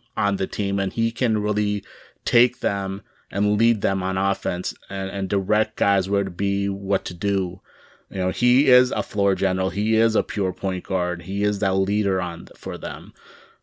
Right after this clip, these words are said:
The Bulls don't have that at all. So when you're seeing Kobe, you know, jack up terrible shots, take, you know, Zach kind of isn't a guy that's gonna step in and be like, "Okay, well, I'm gonna take the reins of this," 'cause he's not a point guard. We've seen that. That we've,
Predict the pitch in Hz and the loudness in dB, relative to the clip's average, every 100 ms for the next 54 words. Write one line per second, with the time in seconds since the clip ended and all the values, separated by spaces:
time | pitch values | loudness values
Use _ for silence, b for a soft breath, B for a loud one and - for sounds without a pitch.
0 | _ - 120 101 120 143 127 117 98 113 | _ -4 0 2 4 4 4 2 2 2
1 | 104 98 95 90 92 98 104 90 - - | 2 2 -2 0 -2 0 2 0 -2 -2
2 | 95 92 95 101 101 101 113 - 123 117 | 0 0 0 0 0 0 0 0 2 2
3 | 113 104 107 107 107 107 104 104 95 101 | 2 2 0 0 0 0 2 0 0 0
4 | 98 - - - 101 98 104 - 92 95 | 0 -2 -4 -2 -2 0 -2 0 0 0
5 | 98 - B B B B B B - - | -2 -4 B B B B B B -8 0
6 | 98 95 - - 127 101 98 98 95 - | 0 0 -6 -8 -4 0 0 -2 -8 -14
7 | _ _ _ _ - 120 107 104 107 107 | _ _ _ _ -12 -8 -2 2 2 -2
8 | _ - - 107 104 98 - 107 113 104 | _ -12 -4 0 0 -4 -8 -4 -2 0
9 | 104 101 104 104 101 98 104 98 - 95 | 0 2 2 4 2 0 -2 -2 -2 -4
10 | - 107 104 95 98 101 113 107 104 104 | 0 0 0 0 0 2 4 4 4 4
11 | 107 104 - 98 - 95 98 95 92 85 | 2 0 0 -2 0 0 2 0 0 -4
12 | 92 - 95 - 117 113 113 101 - 110 | -8 -4 -2 2 2 2 0 0 -2 -2
13 | - 87 90 117 104 85 85 87 95 | -2 -4 -2 0 0 0 -4 -6 -6